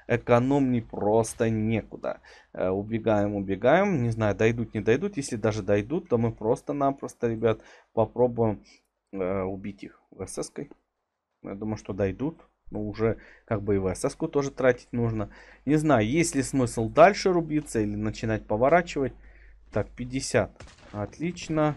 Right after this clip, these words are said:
Десять. Отлично. То есть не сто пятьдесят Х П. Так, дальше вот такая вот штукенция. Не знаю, что делать, что...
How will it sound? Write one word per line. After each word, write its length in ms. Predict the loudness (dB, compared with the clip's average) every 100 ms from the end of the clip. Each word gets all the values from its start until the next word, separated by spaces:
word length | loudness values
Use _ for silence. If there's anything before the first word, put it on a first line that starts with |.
| -6
Десять. 540 | -4 -2 -2 -6 -6
Отлично. 760 | -8 -8 -6 -6 -6 -6 -4 -4
То 120 | -4
есть 220 | -8 -8 -2
не 580 | 0 2 2 2 0 -4 -20 -20 -20
сто 200 | -4 -2
пятьдесят 720 | -2 -4 -4 -2 2 0 0 -10 -20 _
Х 160 | -8 -6
П. 300 | -6 -8 -10 -2
Так, 340 | 0 2 -2 -2
дальше 340 | 0 0 -4
вот 180 | -6 -6
такая 340 | -8 0 2
вот 140 | 2 -2
штукенция. 680 | -12 -8 -2 -2 -2 -4
Не 120 | -4 -4
знаю, 360 | -2 0 0
что 260 | -4 -8 -6
делать, 300 | -4 -4 -4
что... 320 | -10 -10